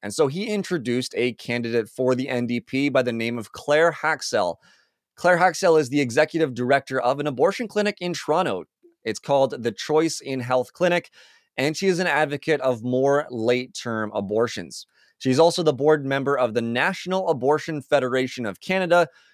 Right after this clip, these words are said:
where she works to ensure that abortion care is accessible and carried out to the highest standards. Jagmeet Singh has also mentioned in a tweet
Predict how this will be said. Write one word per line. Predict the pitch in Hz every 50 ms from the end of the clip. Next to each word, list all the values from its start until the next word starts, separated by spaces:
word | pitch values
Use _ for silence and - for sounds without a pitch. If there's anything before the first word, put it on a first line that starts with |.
| _ _ -
where | - 151 190
she | - - 214
works | 190 196 208 202 -
to | - 220 214
ensure | 208 202 - - - 156 143 143 135
that | 135 127
abortion | 127 107 107 139 165 165 - 190 190 170
care | - - 165 151 147
is | 143 139 131 117 117
accessible | 120 - - - 190 180 170 - 170 147 156 156 160 143 - _ _ _ _ -
and | 120 135 139 -
carried | - 160 156 151 156 139 117
out | 117 113 113 113 - - _ -
to | - - 120 120 120 117 120
the | 117 107 120 113
highest | - - 107 101 98 98 98 98 - - _ -
standards. | - - - 120 120 123 127 113 98 85 76 - - - - _ _ _ _ _ _ _ _ -
Jagmeet | 139 135 143 143 139 123
Singh | - - 143 143
has | 139 123 135
also | 143 139 - 147 131
mentioned | 127 127 127 131 127 - 143 131 123 131
in | 135 131 127 123
a | 117 110 107 104
tweet | - - - 226 226 220 196 -